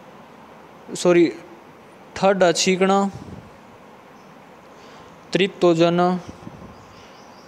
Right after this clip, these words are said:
ठोडी पकड़ना, मन्नतें मा-, करना, मन्नतें मांगना।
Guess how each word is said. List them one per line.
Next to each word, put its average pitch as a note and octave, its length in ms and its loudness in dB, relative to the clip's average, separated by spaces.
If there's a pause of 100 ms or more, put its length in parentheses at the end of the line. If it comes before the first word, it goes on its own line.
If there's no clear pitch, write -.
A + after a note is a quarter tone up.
(680)
ठोडी G3+ 340 2
पकड़ना, F#3+ 680 0 (1120)
मन्नतें F3 640 0
मा-, F3+ 280 0
करना, F3 500 0 (1600)
मन्नतें E3+ 440 0
मांगना। F3 640 0